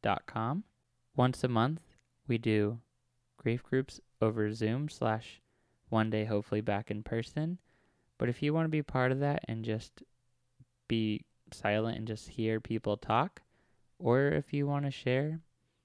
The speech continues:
please reach out to that same email, podcast at the death of my dot com, so you can get on the link and join us. You could follow The Death of My on Instagram.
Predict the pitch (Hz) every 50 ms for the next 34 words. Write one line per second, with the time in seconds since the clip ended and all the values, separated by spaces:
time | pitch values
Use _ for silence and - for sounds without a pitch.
0 | _ _ _ - - 123 127 127 123 123 123 117 - - 113 110 120 - - -
1 | - 110 110 107 117 - - - 117 113 113 - - 110 110 113 120 123 131 127
2 | - - 107 104 107 - - 113 113 113 - - - - 113 110 113 - _ -
3 | - - 113 110 113 - 110 107 113 - - 113 113 117 - - 120 117 110 113
4 | 110 110 110 117 - - - 110 113 131 151 165 - _ _ - - 131 131 131
5 | 131 - - 135 131 127 123 131 131 131 131 131 131 131 127 123 135 139 139 -
6 | - 135 135 127 131 139 160 160 139 - - 147 - - - - - 117 - -
7 | 107 113 - - - 107 104 107 117 127 139 143 147 156 160 - _ _ _ _
8 | _ _ _ - - 127 117 110 107 110 113 - 120 120 117 113 113 110 110 113
9 | 110 113 123 - - - 135 139 143 151 156 156 160